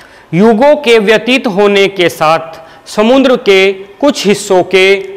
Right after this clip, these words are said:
सूख जाने के कारण विश्व के अनेक भागों में ठोस नमक के भंडार विद्यमान हैं। अपद्रव्यों यानी अशुद्धियों की उपस्थिति के कारण यह भूरे रंग के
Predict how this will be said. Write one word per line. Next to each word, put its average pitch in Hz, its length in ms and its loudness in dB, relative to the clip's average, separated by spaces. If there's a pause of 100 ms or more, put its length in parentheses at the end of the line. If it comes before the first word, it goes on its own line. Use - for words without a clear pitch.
सूख 254 380 -2
जाने 190 440 2
के 165 200 -2
कारण 190 640 0 (300)
विश्व 247 300 0
के 220 220 2
अनेक 214 480 -2
भागों 165 440 0
में 185 380 0 (260)
ठोस 262 380 2
नमक 185 400 -2
के 170 140 0
भंडार 160 840 -2
विद्यमान 160 520 0
हैं। 120 300 -4 (500)
अपद्रव्यों 190 680 2 (140)
यानी 180 200 2
अशुद्धियों 190 580 0
की 240 240 0
उपस्थिति 180 640 -2
के 151 180 -4
कारण 190 500 0 (300)
यह 180 180 2
भूरे 214 460 2
रंग 196 240 2
के 190 300 2